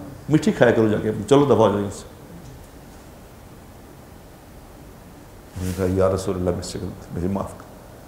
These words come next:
अल्लाह ने तुम्हें अरफात के मैदान में ज़ोहर पे बुलाया था, पच्चीस करोड़ में से नब्बे हज़ार आदमियों को कॉल किया गया था, तुम उसमें खुशनसीब में, तुम एक खुशनसीब थे उसमें नब्बे में,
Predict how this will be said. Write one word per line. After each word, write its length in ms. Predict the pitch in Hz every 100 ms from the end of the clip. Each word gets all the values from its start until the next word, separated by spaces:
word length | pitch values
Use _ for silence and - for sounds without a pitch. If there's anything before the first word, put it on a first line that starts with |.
| - - - - - - - - - - - - - - - - - - - - - - - - - 143
अल्लाह 400 | 160 175 233 240
ने 140 | 233
तुम्हें 360 | 233 196 196 240
अरफात 720 | 233 165 - 156 185 214 -
के 120 | 226
मैदान 540 | 185 165 156 165 185 185
में 260 | 180 202
ज़ोहर 360 | 160 170 160 185
पे 180 | 185 190
बुलाया 440 | 147 135 123 131
था, 380 | 127 117 101 - - - - - - - - - - - - - - - - - - - 185
पच्चीस 420 | 180 180 214 -
करोड़ 280 | 190 180 175
में 120 | 180
से 260 | - 208
नब्बे 580 | 175 156 165 160 160 196
हज़ार 360 | 175 151 151 165
आदमियों 580 | - 143 139 156 156 147
को 200 | 160 151
कॉल 340 | 147 147 147
किया 260 | 143 143 135
गया 280 | 127 131
था, 260 | 127 156 151 - - - - - 165
तुम 160 | 175
उसमें 340 | 170 - 165 160
खुशनसीब 540 | 160 160 156 160 160
में, 180 | 160 -
तुम 180 | 175 170
एक 180 | 185 180
खुशनसीब 420 | 160 160 139 147
थे 40 | 165
उसमें 200 | 151 156
नब्बे 260 | 156 160
में, 200 | 170 117